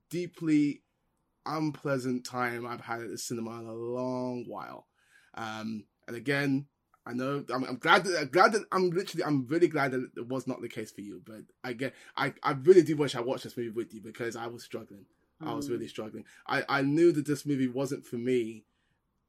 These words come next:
Speaker 1: about an hour in, and I leaned over to a friend of mine sitting next to me. I was like, "How long is this movie?" It's like, "Three hours." I was like, "Oh,
Speaker 2: Mm.
Speaker 1: God." Um, so yeah,
Speaker 2: I,
Speaker 1: tough one.
Speaker 2: I
Speaker 1: Yeah.
Speaker 2: want to
Speaker 1: <laughs>
Speaker 2: say a final thing to,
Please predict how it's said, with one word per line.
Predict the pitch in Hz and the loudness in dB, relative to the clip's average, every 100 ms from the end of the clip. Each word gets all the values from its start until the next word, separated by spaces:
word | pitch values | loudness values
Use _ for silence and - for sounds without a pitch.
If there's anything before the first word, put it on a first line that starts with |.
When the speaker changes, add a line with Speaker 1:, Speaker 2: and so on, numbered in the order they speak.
| - | -10
Speaker 1:
about | 127 123 123 120 - _ _ _ - | -4 -2 -2 -2 -8 _ _ _ -10
an | 131 - | -8 -6
hour | - 127 131 120 | -4 0 0 2
in, | 127 117 110 113 _ _ _ _ | 0 -2 -6 -10 _ _ _ _
and | 120 120 | -8 -6
I | 117 | -4
leaned | 120 139 135 | -2 0 0
over | 127 120 | 0 -4
to | 117 120 107 104 104 - | -4 -4 -4 -6 -12 -14
a | |
friend | - 120 117 | -10 -8 -6
of | |
mine | 110 107 | -8 -10
sitting | 110 | -10
next | 98 | -10
to | - | -12
me. | |
I | 104 | -16
was | - | -16
like, | 120 | -10
"How | 139 | -8
long | 147 | -8
is | 143 | -10
this | 139 | -12
movie?" | 143 170 | -12 -12
It's | 151 | -12
like, | - _ - | -16 _ -8
"Three | 127 123 | -4 -2
hours." | 110 110 110 | -4 -14 -18
I | 101 | -20
was | 104 | -20
like, | 82 - 156 | -20 -20 -20
"Oh, | - | -20
Speaker 2:
Mm. | 123 123 120 120 120 - | -20 -20 -20 -20 -20 -16
Speaker 1:
God." | - - - - - - - - | -16 -18 -20 -20 -20 -20 -20 -8
Um, | 117 120 117 113 110 _ _ - | -4 -2 -2 -4 -6 _ _ -16
so | - - 123 110 | -8 -4 -4 -4
yeah, | 107 98 - - - | -6 -10 -16 -12 -2
Speaker 2:
I, | 214 285 294 | 2 4 2
Speaker 1:
tough | 285 - | -2 -8
one. | 175 - | -12 -2
Speaker 2:
I | 233 277 | 0 2
Speaker 1:
Yeah. | |
Speaker 2:
want | 240 240 240 | 0 -2 -2
to | 233 | -2
Speaker 1:
<laughs> | |
Speaker 2:
say | 160 208 | -2 -2
a | |
final | 208 196 190 | -4 -6 -6
thing | 185 175 | -6 -10
to, | 180 170 160 | -6 -4 -4